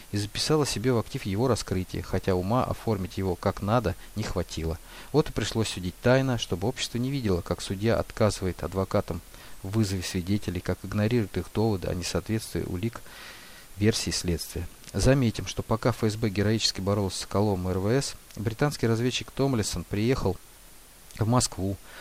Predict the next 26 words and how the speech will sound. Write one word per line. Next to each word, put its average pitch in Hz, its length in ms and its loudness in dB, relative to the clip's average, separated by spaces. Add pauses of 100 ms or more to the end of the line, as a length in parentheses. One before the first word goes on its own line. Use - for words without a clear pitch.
(100)
съездил 135 420 4
в 92 60 -2
Зеленоград 107 560 4
на 107 80 -6
квартиру 104 420 2
уже 104 160 2
перебежавшего 101 720 2
в 101 60 4
Англию 98 260 2
Симакова, 98 640 0 (320)
изъял 143 340 4
оттуда 117 320 4
документацию 120 640 0
по - 80 0
результатам 104 520 0
запуска 117 400 0
в - 100 -6
С 98 100 -2
С - 60 -4
С - 60 -2
Р 131 100 2
баллистических 101 600 -4
ракет 95 300 2
за 85 100 0
двадцать 107 340 0
лет, 92 220 0